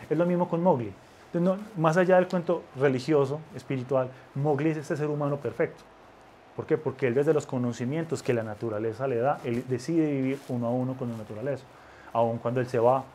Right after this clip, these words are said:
para la, la aldea de los hombres. Él no se olvida de sus enseñanzas. Entonces, lo que dices, claro, sabiéndolo guiar, sabiendo el por qué Mowgli hace lo que hace, el por qué en algunos casos es violento, eh, el por qué en algunos casos es rebelde,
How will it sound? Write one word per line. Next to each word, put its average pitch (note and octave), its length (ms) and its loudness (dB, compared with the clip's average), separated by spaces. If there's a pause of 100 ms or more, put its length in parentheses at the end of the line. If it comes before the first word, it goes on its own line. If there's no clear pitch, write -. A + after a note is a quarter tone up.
(160)
para A2+ 200 0
la, G#2 340 -6 (240)
la A2+ 60 -4
aldea G#2+ 340 -4 (120)
de B2 120 -4
los G#2 140 -6
hombres. G#2 380 -6
Él A#2 120 -6
no A#2 80 -6
se B2 120 -6
olvida B2+ 360 2
de A#2 60 2
sus A2+ 160 -10
enseñanzas. G#2+ 560 -10 (480)
Entonces, C#3 260 -6
lo C#3 120 2
que C#3 100 2
dices, D3 260 2
claro, C#3+ 280 0 (400)
sabiéndolo C#3+ 520 4
guiar, C3 400 2 (140)
sabiendo B2 460 0
el B2+ 100 -2
por B2 280 -2
qué B2+ 140 -2
Mowgli C#3 320 4
hace C#3 200 2
lo C3+ 100 -4
que A#2+ 140 -4
hace, B2+ 360 2 (260)
el C3 100 -2
por B2+ 160 -4
qué B2 100 -6
en A2+ 60 -2
algunos B2+ 320 0
casos B2+ 240 -2
es B2+ 100 0
violento, B2 720 0 (260)
eh, A#2 480 0
el A#2+ 100 -4
por A#2+ 160 -4
qué A#2 160 -2
en A2+ 80 -4
algunos B2+ 340 -4
casos B2+ 180 -2
es B2+ 100 0
rebelde, B2+ 760 6